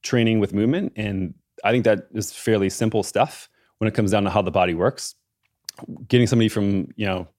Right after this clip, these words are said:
being in pain in musculoskeletal way to being not in pain is, like, actually not that complicated. We just look at what the person's doing, if they have any micro or macro traumas, and then getting them back to a normal state. What's not as easy is doing functional medicine stuff. So I went more that route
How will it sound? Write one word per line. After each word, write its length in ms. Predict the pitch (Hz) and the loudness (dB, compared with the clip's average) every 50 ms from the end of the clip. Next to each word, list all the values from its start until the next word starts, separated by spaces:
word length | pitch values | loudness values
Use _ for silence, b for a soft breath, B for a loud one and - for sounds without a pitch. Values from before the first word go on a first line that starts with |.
| - - | -16 -6
being 240 | 101 110 113 110 107 | -2 0 2 2 2
in 160 | 90 107 104 | 0 0 -2
pain 320 | - - 104 101 104 104 101 | -2 -2 -2 0 0 0 0
in 60 | 98 | 0
musculoskeletal 840 | 98 92 - 107 95 - - 101 82 - - - - 104 98 - 101 | -2 -2 -2 -4 -4 -4 -4 -4 -4 -6 -4 -2 0 0 2 2 2
way 240 | 107 117 127 139 - b b b b b b b b | 4 4 2 2 -2 b b b b b b b b
to 120 | - 107 | -4 -2
being 200 | 85 101 95 92 | 0 0 0 0
not 180 | 92 92 90 - | 0 0 0 0
in 100 | 127 123 | 0 2
pain 220 | 117 151 156 160 | 2 2 2 2
is, 120 | 139 98 92 | 0 0 0
like, 120 | 92 - - - - - | -2 -4 -6 -10 -8 -4
actually 280 | 98 98 - - 98 | -4 -4 -2 -2 -2
not 280 | 92 92 92 90 90 - | -2 0 0 -2 -2 -2
that 160 | - 82 - | -4 -6 -6
complicated. 520 | - 98 90 - 98 - 131 139 156 151 - b b b b b b | -6 -8 -8 -6 -4 -2 -2 -2 -2 -4 -8 b b b b b b
We 80 | 107 | 0
just 140 | 98 95 95 | 0 2 2
look 120 | 98 95 | 2 2
at 180 | 95 92 85 - _ _ _ _ - | 0 -2 -2 -4 _ _ _ _ -8
what 80 | - | -6
the 60 | - - | -4 -2
person's 300 | - 104 98 104 92 78 | 0 -2 0 -2 -2 0
doing, 320 | 85 110 113 117 117 113 | 2 2 4 4 4 2
if 80 | 101 - | 0 0
they 100 | 101 95 | 0 0
have 160 | 95 98 95 | 2 2 0
any 140 | 95 95 92 | 0 -2 -2
micro 380 | 92 95 98 95 - 92 90 | -2 -2 -2 -2 -2 -2 -2
or 60 | 87 | -2
macro 280 | 85 87 90 - - 92 | -2 -4 -6 -6 -8 -10
traumas, 460 | - - 92 92 101 117 131 123 - | -8 -6 -4 -4 -2 -4 -4 -4 -4
and 80 | 98 95 | -6 -4
then 80 | 90 | -4
getting 200 | 87 95 90 92 | -4 -2 -2 -2
them 100 | 92 90 | -2 -2
back 140 | 90 85 - - | -2 -4 -4 -6
to 60 | 98 | -10
a 20 | |
normal 220 | 92 90 90 - - | -12 -12 -12 -14 -12
state. 240 | - - - - _ b b b b b b b b b | -10 -10 -10 -10 _ b b b b b b b b b
What's 180 | - 110 98 - | -4 -4 -2 0
not 320 | 104 104 110 123 139 - | 0 2 4 4 2 2
as 140 | 113 110 - | 0 -2 -2
easy 420 | - 110 104 92 85 90 87 87 87 | 0 0 0 0 0 -2 -2 -2 -2
is 240 | 80 90 92 87 | -2 -2 -2 -2
doing 160 | 92 101 92 85 | -2 -4 -4 -4
functional 320 | - 104 98 - 101 95 | -4 -4 -4 -4 -2 -2
medicine 280 | 98 104 110 - 135 127 | 0 0 0 0 -2 -2
stuff. 360 | - 147 156 170 - - - | 0 0 0 0 -2 -6 -8
So 140 | - - 104 | -2 0 2
I 40 | 98 | 2
went 200 | 98 101 - - | 2 0 -2 -2
more 200 | 107 101 98 90 | -2 -2 0 0
that 200 | 90 87 85 - | 0 0 0 0
route 300 | 117 123 143 147 - | 0 0 0 -2 -6